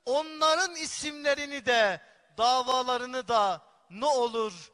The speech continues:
öksüz bırakmayın. Kim o üç sahabi? Biri Adi İbni Amire,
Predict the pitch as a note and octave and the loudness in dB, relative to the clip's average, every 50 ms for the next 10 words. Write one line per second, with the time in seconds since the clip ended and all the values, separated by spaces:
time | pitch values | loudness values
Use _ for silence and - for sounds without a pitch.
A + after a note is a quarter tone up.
0 | _ _ _ A3 A#3 - - - - A3 F#3+ E3 D#3+ F#3 F#3 F3+ E3+ - D3 D3 | _ _ _ -8 -8 -8 -10 -12 -12 -12 -14 -12 -8 -4 -4 -4 -4 -6 -12 -14
1 | C#3 C3 B2 A#2+ A2+ A2 A2 A#2 _ _ _ _ _ _ _ _ _ _ _ _ | -12 -12 -12 -16 -18 -20 -20 _ _ _ _ _ _ _ _ _ _ _ _ _
2 | - - D#4+ F4 E4+ D#4+ C#4+ B3+ B3+ C4 B3+ B3+ B3 - - - C4 A#3 A3 A#3 | -6 -4 -4 -4 -4 -6 -4 -4 -4 -4 -4 -8 -12 -12 -10 -4 -4 -2 -2 -2
3 | A3+ G#3 F3 A3+ A3+ A#3 A3+ G#3+ G#3 G3 _ _ _ _ _ _ _ _ _ _ | -4 -4 -6 -8 -8 -8 -8 -10 -12 -16 _ _ _ _ _ _ _ _ _ _
4 | _ _ _ _ - A#3+ C4+ C4+ D4+ D4 C4 G#3 E3+ C#3 C3+ _ _ _ _ _ | _ _ _ _ -6 -4 -4 -2 0 0 0 -2 -2 -6 -12 _ _ _ _ _
5 | _ _ _ _ _ _ _ _ G3 A#3+ C4 B3+ G3 C#4+ D#4 D#4 D4+ D4 B3+ A#3 | _ _ _ _ _ _ _ _ 0 0 2 0 0 -2 -2 -2 -2 -4 -6 -6
6 | D4 D#4 C#4+ C4+ C4 C#4 C#4+ C4+ A3+ B3+ C4 C4+ C#4+ D#4 D4+ C4+ B3+ A3 G#3+ G3+ | -6 -8 -8 -8 -8 -6 -6 -2 0 0 0 -2 -2 -6 -6 -4 -2 -2 -2 -2
7 | F3 D#3 D3 | -2 -4 -8